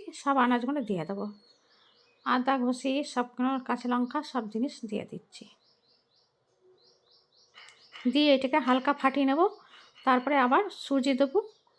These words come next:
আগে ফেটিয়ে নিচ্ছি, ফেটিয়ে দেখছি কতটা সুজি লাগবে, সেই হিসেবে সুজি দেবো। সুজি দিয়ে দিচ্ছি, কিন্তু সুজির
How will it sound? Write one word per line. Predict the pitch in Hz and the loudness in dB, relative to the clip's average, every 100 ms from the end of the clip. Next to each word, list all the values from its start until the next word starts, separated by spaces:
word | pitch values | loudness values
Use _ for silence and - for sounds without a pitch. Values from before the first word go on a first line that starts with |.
| _ | _
আগে | 247 262 | -4 -2
ফেটিয়ে | 294 269 269 294 | 0 0 2 2
নিচ্ছি, | 294 277 - 403 | 2 0 2 2
ফেটিয়ে | 392 254 269 262 | 4 -2 0 2
দেখছি | 247 254 320 | 2 0 -2
কতটা | 254 254 262 | 0 0 0
সুজি | 262 247 247 | 0 2 2
লাগবে, | 214 233 254 440 - | 2 0 -2 -2 -2
সেই | 277 254 | 2 4
হিসেবে | 254 277 | 4 -2
সুজি | 285 254 226 | -4 -2 -2
দেবো। | 208 202 226 226 _ _ _ _ _ _ _ _ _ _ _ _ _ _ _ _ 285 277 | -2 -4 -8 -14 _ _ _ _ _ _ _ _ _ _ _ _ _ _ _ _ -2 -2
সুজি | 262 285 262 262 | 0 0 2 2
দিয়ে | 262 269 | 2 2
দিচ্ছি, | 262 - 349 | 0 0 0
কিন্তু | 302 262 262 | 0 -2 -2
সুজির | 269 254 320 | -2 2 2